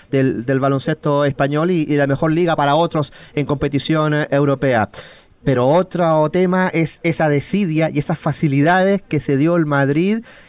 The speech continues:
y que se dio también el Barcelona. Eh, yo creo que,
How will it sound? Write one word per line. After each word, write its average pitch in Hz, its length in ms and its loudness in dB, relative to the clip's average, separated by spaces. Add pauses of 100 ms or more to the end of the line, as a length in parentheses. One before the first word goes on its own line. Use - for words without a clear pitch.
(160)
y 147 180 0
que 151 120 -2
se 139 240 0
dio 190 460 2 (340)
también 156 460 0
el 147 120 0
Barcelona. 131 600 0 (420)
Eh, 123 240 -2
yo 147 100 0
creo 170 140 0
que, 160 320 -2